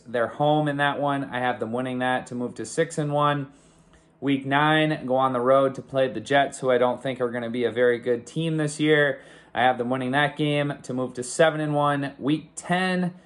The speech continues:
have them home against the Vikings. I have them winning that game to move to eight and one.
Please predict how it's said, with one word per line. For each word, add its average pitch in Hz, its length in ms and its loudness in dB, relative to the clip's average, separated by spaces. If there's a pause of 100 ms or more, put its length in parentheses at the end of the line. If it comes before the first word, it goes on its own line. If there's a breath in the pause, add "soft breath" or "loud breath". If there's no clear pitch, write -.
(180 loud breath)
have 139 200 2
them 127 160 2
home 160 480 2
against 127 420 -4
the 120 80 -2
Vikings. 135 640 -2
I - 140 -16
have 110 160 -6
them 113 120 -6
winning 120 220 -4
that 123 240 -2
game 127 280 -4
to 120 100 -8
move 123 200 -4
to 135 120 -6 (100)
eight 160 220 2
and 156 140 -2
one. 147 400 0